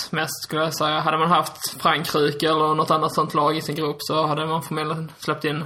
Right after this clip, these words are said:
en och annan boll vid det här laget. Men, eh, det kanske blir så till och med att man går igenom hela gruppen utan att släppa in ett mål. Det är inte omöjligt.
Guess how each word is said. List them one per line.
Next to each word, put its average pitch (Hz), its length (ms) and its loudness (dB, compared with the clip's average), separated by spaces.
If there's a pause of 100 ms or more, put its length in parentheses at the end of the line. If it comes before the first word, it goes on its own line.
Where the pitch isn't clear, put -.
en 160 120 -2
och 151 60 2
annan 151 200 2
boll 156 220 2
vid 156 80 -2
det 156 80 4
här 156 80 6
laget. 147 560 -2
Men, 156 260 -2
eh, 160 260 2 (180)
det 165 100 -6
kanske 185 180 2
blir 185 160 2
så 220 160 2
till 214 120 2
och 202 60 4
med 190 100 4
att - 60 -6
man 175 120 0
går 180 140 2
igenom 170 280 2
hela 170 140 2
gruppen 170 320 0
utan 156 200 0
att 151 80 -2
släppa 156 220 -2
in 151 60 -2
ett 156 120 -8
mål. 147 240 -2 (220)
Det 156 60 0
är 156 60 0
inte 160 220 0
omöjligt. - 460 -4